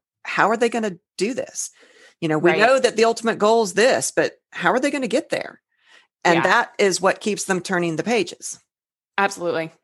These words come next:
Speaker 1: Mm-hmm.
Speaker 2: Yeah. Uh, another part of the middle is conflict, which we have done a whole episode on this.
Speaker 1: Mm-hmm.
Speaker 2: Um, so go and find that if you're curious about what we had to say.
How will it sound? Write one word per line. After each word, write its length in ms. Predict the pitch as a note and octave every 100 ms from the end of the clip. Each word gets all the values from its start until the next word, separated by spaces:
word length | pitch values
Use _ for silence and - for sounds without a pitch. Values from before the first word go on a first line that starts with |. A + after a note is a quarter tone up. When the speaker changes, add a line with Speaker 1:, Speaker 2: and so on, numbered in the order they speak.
| _
Speaker 1:
Mm-hmm. 100 | D#3+
Speaker 2:
Yeah. 240 | F3+ E3 D#3 _ _ _ _ _ _ _ _ _ _ _ _
Uh, 220 | G#3+ G#3+ -
another 320 | A3 A3+ C4+
part 200 | C4+ A3+
of 80 | G3
the 60 |
middle 280 | F#3 F#3 F#3
is 240 | - F3+ -
conflict, 600 | - G3+ G#3+ D3 F2 -
which 220 | F3+ E3+
we 180 | F#3 A#3
have 180 | B3 G#3+
done 200 | G3 F#3
a 60 | F#3
whole 180 | G3
episode 360 | F#3+ G3+ G3+ F#3+
on 120 | F#3
this. 180 | F3 F3+
Speaker 1:
Mm-hmm. 580 | E3+ F3+ - F#3 F3 E3+
Speaker 2:
Um, 80 | E3+ -
so 180 | - E3+
go 120 | F#3+
and 140 | F#3
find 200 | F#3+ F3
that 120 | F3
if 140 | G3+ G3
you're 100 | E3+
curious 320 | F3 E3+ F3
about 160 | F3 F3
what 100 | F3
we 60 |
had 160 | F3 E3+
to 60 | E3
say. 320 | E3+ F3+